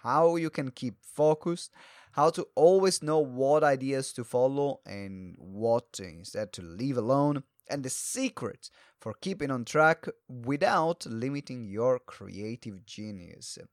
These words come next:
This is one of the episodes that had one of the biggest impacts for myself as a business owner and for many of my clients,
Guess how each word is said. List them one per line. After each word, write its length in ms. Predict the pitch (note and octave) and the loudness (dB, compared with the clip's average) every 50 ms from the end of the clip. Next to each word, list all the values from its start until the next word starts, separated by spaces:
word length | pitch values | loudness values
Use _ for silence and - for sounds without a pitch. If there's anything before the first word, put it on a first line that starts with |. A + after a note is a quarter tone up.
| _ _ _ _ _ _ _ _ | _ _ _ _ _ _ _ _
This 160 | - C3 - D3 | -10 -8 -8 -8
is 140 | A#2+ G#2+ | -8 -6
one 220 | A2 B2+ C#3+ D3 D3 | -2 -2 0 0 0
of 100 | C3+ B2 | -2 -2
the 120 | A#2 A#2 B2 | 0 0 2
episodes 460 | B2+ B2+ - C#3 A#2+ C3 C3 A#2+ G#2+ | 0 0 -2 -6 -6 -6 -6 -4 -4
that 180 | G#2 G2 F#2 | -6 -6 -8
had 360 | A2+ - - A2+ A2+ A2 G#2+ G2 | -10 -12 -10 -8 -8 -8 -8 -10
one 460 | F#2+ F#2+ G2 A2 C3+ D3 D3+ D3 C#3 | -12 -14 -8 -4 -2 -2 -2 -2 -4
of 160 | A#2+ G#2 E2+ | -6 -8 -10
the 140 | F2 F2 - _ | -14 -16 -14 _
biggest 360 | - G3+ F3 E3 C#3+ - - - | -10 -8 -4 -4 -6 -6 -6 -8
impacts 480 | D#3 D#3 D3+ - D#3+ D3+ - - - - _ - - - _ _ | -8 -6 -2 0 0 0 -2 -6 -16 -20 _ -20 -20 -20 _ _
for 160 | _ - A2 F#2+ | _ -14 -12 -10
myself 560 | F#2+ F#2 - - - D3+ D#3 F3 G3 - - | -10 -10 -6 -2 0 0 0 0 -2 -4 -8
as 80 | F2+ | -8
a 60 | E2+ D#2+ | -8 -10
business 380 | - G#2+ - - G2 - - | -10 -12 -12 -10 -12 -10 -8
owner 360 | A2 A2+ B2 C3 C#3+ D#3 F#3+ _ - | -8 -8 -8 -8 -10 -12 -14 _ -20
and 240 | - F#2 F#2 F2+ E2+ - | -18 -16 -16 -16 -18 -18
for 220 | - - F2+ F2+ | -18 -16 -16 -16
many 400 | F2+ F2+ G2 A2+ C#3 D#3+ F3 D#3+ | -14 -12 -10 -6 -6 -4 -4 -4
of 100 | B2+ G#2+ | -4 -6
my 140 | F#2+ F2+ F2 | -6 -10 -12
clients, 640 | - - G#2+ A2 A2 A2 G#2+ G#2+ G2+ - - - | -10 -10 -10 -8 -8 -8 -10 -12 -14 -16 -18 -20